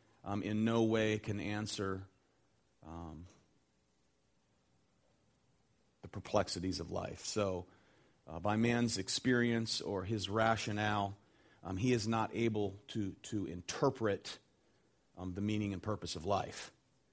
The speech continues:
So all avenues, be they of, uh, philosophy,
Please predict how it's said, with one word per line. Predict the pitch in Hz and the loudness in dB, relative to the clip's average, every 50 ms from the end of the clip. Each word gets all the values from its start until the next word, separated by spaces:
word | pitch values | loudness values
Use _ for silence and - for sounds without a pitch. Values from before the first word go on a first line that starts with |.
| _ _ _ _ _ _ _ | _ _ _ _ _ _ _
So | - - - 131 120 113 110 | 0 4 6 8 8 8 8
all | - - 135 143 143 143 | 10 12 12 12 12 12
avenues, | 127 135 139 139 139 143 123 120 120 120 127 123 120 | 12 12 12 12 12 10 6 6 6 6 4 2 2
be | 110 98 107 127 131 | 0 4 6 6 8
they | 127 123 123 120 117 117 | 8 8 8 8 6 6
of, | 104 107 110 110 107 101 101 - - - - | 4 4 4 2 2 0 -4 -10 -12 -12 -10
uh, | - - 95 82 | -8 -8 -6 -6
philosophy, | - - - - 117 113 123 127 127 131 - - 131 113 - 131 127 120 123 120 117 | -6 -4 0 2 6 8 10 10 8 8 6 4 0 2 2 4 4 4 2 0 -4